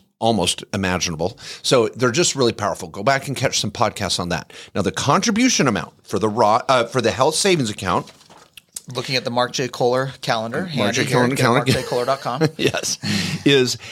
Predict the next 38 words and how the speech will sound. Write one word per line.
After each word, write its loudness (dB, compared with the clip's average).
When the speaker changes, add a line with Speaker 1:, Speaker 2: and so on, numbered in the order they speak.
Speaker 1:
for 2
last 2
year, 2
seventy-three 0
hundred -2
if -6
you're 2
married -2
or 2
head -4
of -4
household. 0
You -4
could -4
be, 0
as 0
long 4
as 0
I've 4
got 4
a 0
kid, 2
a 2
dependent -2
in 0
the 2
house, 2
I 2
qualify 0
for -2
the -2
married 2
contribution -2
of -4
seventy-three 0
hundred, -2
and 4
single 2